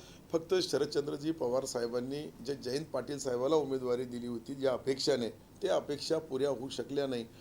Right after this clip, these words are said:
बाकी आमच्या नेत्यांनी जे लोकसभेमध्ये ज्यांना लोकसभेचा तिकीट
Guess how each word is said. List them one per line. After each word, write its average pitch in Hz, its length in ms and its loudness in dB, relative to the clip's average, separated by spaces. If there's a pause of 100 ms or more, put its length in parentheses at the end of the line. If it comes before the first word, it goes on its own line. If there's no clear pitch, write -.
(340)
बाकी 101 320 2
आमच्या 131 340 6
नेत्यांनी 131 640 2 (380)
जे 135 200 2
लोकसभेमध्ये 139 640 2
ज्यांना 131 280 4
लोकसभेचा 127 580 -2
तिकीट 131 320 -6